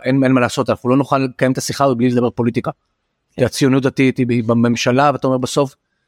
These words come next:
Speaker 1: האישי הוא הציבורי, הוא הפוליטי, הסטריאוטיפים, התוויות, מתנחל, דתי, אתה יודע, אנחנו חיים במציאות שבסוף, אה, מאוד קשה לנפץ אותה.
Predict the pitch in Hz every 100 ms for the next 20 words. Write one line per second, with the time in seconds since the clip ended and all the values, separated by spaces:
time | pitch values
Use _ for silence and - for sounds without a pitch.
0 | _ _ _ _ _ _ _ _ - 139
1 | 127 - 175 160 139 - 147 120 135 160
2 | 156 135 120 139 135 156 - 151 139 139
3 | 135 123 - 143 131 160 151 151 139 131
4 | 123 127 113 143 156 147 - 131 143 107
5 | 165 156 135 127 - 165 156 139 135 135
6 | - 151 160 131 151 156 - 123 - 156
7 | 139 175 151 139 135 123 127 - - 156
8 | 127 - 147 - -